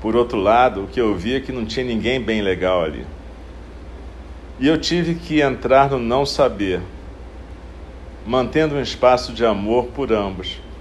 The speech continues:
Ela estava aterrorizada. Ele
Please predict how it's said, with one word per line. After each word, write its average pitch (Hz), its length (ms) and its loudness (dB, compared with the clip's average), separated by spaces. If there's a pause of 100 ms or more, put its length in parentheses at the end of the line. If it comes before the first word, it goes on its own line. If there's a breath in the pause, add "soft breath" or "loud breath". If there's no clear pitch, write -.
(140)
Ela 120 180 4
estava 123 400 4
aterrorizada. 120 960 2 (880 loud breath)
Ele 117 360 2